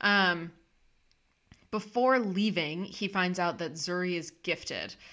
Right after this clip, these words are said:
uh, which means that she has magical powers and she needs to be trained. It is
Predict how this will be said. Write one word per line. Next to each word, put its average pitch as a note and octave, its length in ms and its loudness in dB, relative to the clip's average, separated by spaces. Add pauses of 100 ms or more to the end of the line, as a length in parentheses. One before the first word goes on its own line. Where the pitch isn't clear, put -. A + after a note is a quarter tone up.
(200)
uh, F3 260 4
which F#3 240 -4
means F3+ 360 -2
that F3 260 0
she G#3 180 -2
has G3+ 200 0
magical E3 380 -2
powers C#3 640 -6 (120)
and F3+ 140 0
she F#3 180 -2
needs F3+ 360 -4
to G3 80 -6
be F#3 120 -6
trained. - 500 -10 (440)
It A#3+ 140 6
is B3 300 2